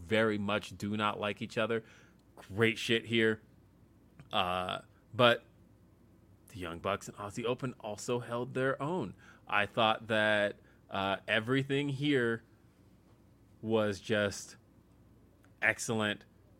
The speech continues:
crowd-pleasing pro wrestling, and I was just having fun with it. I, I, I, one of the biggest things people like to throw around is, is a lack of storytelling in these types of matches,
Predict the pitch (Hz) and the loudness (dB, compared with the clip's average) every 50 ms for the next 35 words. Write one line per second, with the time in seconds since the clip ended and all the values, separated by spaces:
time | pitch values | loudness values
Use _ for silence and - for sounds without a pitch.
0 | - - _ - - 135 120 120 120 113 - - - 131 120 117 104 113 110 107 | -20 -20 _ 0 4 6 6 6 4 2 -2 -8 -6 -4 -4 -2 -2 -2 -2 -2
1 | 107 107 107 - _ - - 117 110 110 104 101 95 92 - - 95 95 92 87 | -4 -6 -8 -14 _ -4 2 4 4 4 4 2 0 -2 -2 -6 -6 -6 -6 -8
2 | 87 - - - - - - - _ - - 98 95 95 92 90 90 90 92 92 | -10 -14 -20 -20 -20 -20 -20 -20 _ -6 -2 0 0 2 0 0 0 0 -2 -2
3 | 92 92 92 92 90 90 90 92 92 - - - _ - 101 101 98 101 98 - | -2 -2 -2 -4 -4 -6 -6 -8 -10 -12 -16 -18 _ -2 0 0 0 -2 -2 -4
4 | - 98 - 107 95 85 90 87 85 - - 117 110 107 110 104 107 101 - 107 | -8 -10 -6 -6 -6 -6 -6 -12 -12 -4 0 0 0 0 0 0 -2 -2 0 -2
5 | 101 - - - - - - - _ - 95 95 92 95 92 92 - 98 95 - | -4 -4 -6 -20 -20 -20 -20 -20 _ -2 0 0 0 -2 -8 0 2 2 2 2
6 | - - _ _ - - - - - - - - - - _ _ _ _ - - | -2 -14 _ _ -20 -20 -20 -20 -20 -20 -20 -20 -20 -20 _ _ _ _ -20 -20
7 | - - - - - - - - - - - - 107 - 110 113 - - - - | -20 -20 -20 -20 -20 -20 -20 -20 -20 -20 -18 -16 -8 -2 -2 -2 -2 -2 -8 -14
8 | - - - _ _ - - - _ - - - - - - - - _ - - | -14 -16 -20 _ _ -20 -20 -20 _ -20 -20 -20 -20 -20 -20 -20 -20 _ -20 -20
9 | - - 113 117 127 123 123 117 120 104 95 123 120 110 120 113 - - 117 113 | -16 -6 0 0 2 2 2 0 0 0 2 0 2 2 0 -2 0 -2 -2 -2
10 | 104 - - 113 - 113 104 101 104 101 101 - 107 - - 107 101 98 95 92 | -2 -2 -4 -4 -2 -2 0 2 2 0 0 -2 -6 -4 0 0 2 2 2 2
11 | 92 98 101 107 107 107 107 - - 98 92 92 92 87 87 - 90 90 87 85 | 2 2 2 0 0 0 -4 -4 -4 -6 -6 -6 -6 -8 -12 -12 -10 -10 -10 -10
12 | 87 - - - 87 87 90 92 95 98 - - 92 - - - 101 92 98 101 | -12 -16 -12 -12 -10 -6 -4 -2 -2 -2 -2 -6 -10 -8 -8 -4 -2 -2 -2 -2
13 | 95 - 107 107 110 110 110 110 107 - - 110 107 - 110 113 110 110 110 - | 0 0 0 0 0 -2 -2 -4 -4 0 0 -2 0 -2 -4 -2 -2 -2 -2 -4
14 | 113 107 | -8 -8